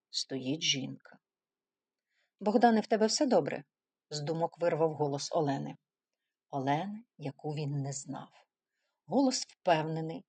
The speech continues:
спина пряма, гарний майкап, вишуканий одяг, а з ним вона була іншою, пригніченою сірою мишею. З ресторану вийшов високий і статний чоловік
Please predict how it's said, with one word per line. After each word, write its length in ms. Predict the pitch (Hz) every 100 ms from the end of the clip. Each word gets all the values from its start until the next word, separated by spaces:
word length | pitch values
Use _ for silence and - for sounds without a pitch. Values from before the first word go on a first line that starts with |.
| _
спина 540 | - - - 175 196 240
пряма, 540 | - 165 151 147 147 160 _ _ -
гарний 440 | 139 190 233 220
майкап, 640 | 190 160 147 - 143 139
вишуканий 720 | 165 185 214 208 - 165 160 -
одяг, 540 | 170 160 147 156 - - - - -
а 100 | 180
з 120 | 160
ним 280 | 190 185 202
вона 340 | 208 208 185
була 320 | 170 190 190 -
іншою, 640 | 175 175 170 160 - 160 - _ _ _ _ _ _
пригніченою 1080 | - 143 127 156 165 214 247 - 233 220 214
сірою 640 | - - 147 151 151 151
мишею. 680 | 147 147 139 131 - - 170 _ _ _ _ _ _ _ -
З 80 | 202
ресторану 480 | 214 - 269 320
вийшов 400 | 226 226 - 185
високий 440 | 165 175 196 - 156
і 40 |
статний 480 | 143 - 156 - 156
чоловік 580 | 143 156 139 135 214